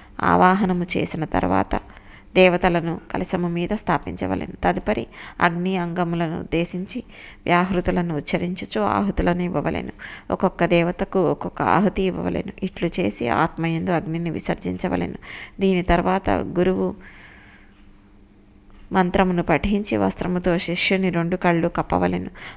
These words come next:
అప్పుడు గురువు ఆ కుండము వద్ద నుండి లేచి కలశము వద్దకు వెళ్ళమని శిష్యుని ఆజ్ఞాపింపవలెను. తర్వాత శిష్యుని చేతితో ప్రముఖుడైన దేవికి,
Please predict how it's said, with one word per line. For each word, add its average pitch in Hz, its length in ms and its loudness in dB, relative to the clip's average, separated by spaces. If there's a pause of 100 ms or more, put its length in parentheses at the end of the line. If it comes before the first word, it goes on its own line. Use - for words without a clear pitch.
అప్పుడు 185 260 2
గురువు 208 440 2
ఆ 131 160 4
కుండము 180 500 0
వద్ద 165 180 0
నుండి 180 360 0
లేచి 175 360 0
కలశము 175 460 0
వద్దకు 175 340 -2
వెళ్ళమని 170 440 0
శిష్యుని 180 420 -4
ఆజ్ఞాపింపవలెను. 175 920 -2 (480)
తర్వాత 185 380 4
శిష్యుని 185 580 -2
చేతితో 175 500 0 (420)
ప్రముఖుడైన 185 760 4
దేవికి, 170 440 0